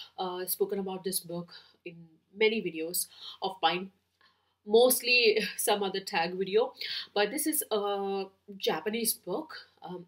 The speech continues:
written by Tetsuko Kuroyanagi. I'm sorry if I butchered that name. This book is Toto-chan,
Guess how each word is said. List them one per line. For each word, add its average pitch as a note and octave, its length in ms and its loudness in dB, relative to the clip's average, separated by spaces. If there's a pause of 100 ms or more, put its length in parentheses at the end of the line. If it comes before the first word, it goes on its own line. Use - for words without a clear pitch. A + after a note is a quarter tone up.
(100)
written G#3 520 0
by F#3 340 -2 (440)
Tetsuko B3+ 840 2 (580)
Kuroyanagi. F#3+ 1900 -2 (480)
I'm F#3 200 -2
sorry G#3 420 0
if G3+ 140 -6
I F#3 200 -4 (140)
butchered F3+ 380 -6
that F#3+ 200 -10
name. F3+ 260 -6 (120)
This C4 380 -2
book G3+ 240 0 (180)
is G3 380 0
Toto-chan, A3 720 -2